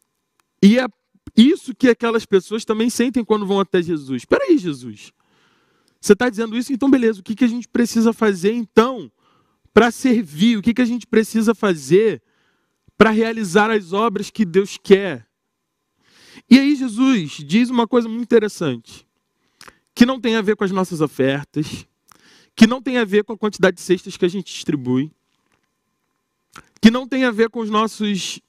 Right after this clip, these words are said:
planos ministeriais. O que Jesus diz é: "A obra de Deus é esta,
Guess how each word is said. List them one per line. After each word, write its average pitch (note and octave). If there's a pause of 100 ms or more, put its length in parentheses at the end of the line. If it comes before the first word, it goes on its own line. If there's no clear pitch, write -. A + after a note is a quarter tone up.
(340)
planos G#3+
ministeriais. D3+ (760)
O F#3
que C#4
Jesus B3+
diz F#3
é: C3+ (1040)
"A G3+
obra A#3+
de F#3+
Deus G3
é F3
esta, D#3+